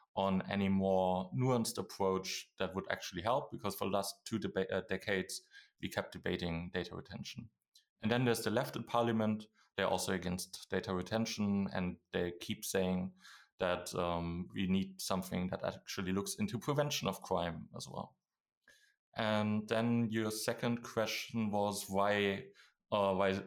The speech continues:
it came up now, right? So, um, well, it, it happens every now and then, then a, that a court rules that data retention is not constitutional,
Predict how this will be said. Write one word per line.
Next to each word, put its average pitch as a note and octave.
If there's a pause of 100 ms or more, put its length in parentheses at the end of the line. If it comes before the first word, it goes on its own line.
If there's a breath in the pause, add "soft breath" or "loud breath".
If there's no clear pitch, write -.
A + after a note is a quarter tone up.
it F#2+
came G#2
up E2+
now, D#2+
right? G2+ (440)
So, F#2+ (840)
um, F#2+
well, B2+
it, -
it B2+
happens C#3
every A#2
now A#2+
and A2+
then, G#2+
then F#2+
a, F#2+ (240)
that G2
a -
court A2
rules B2
that B2
data A2
retention G2
is -
not G2+
constitutional, A#2+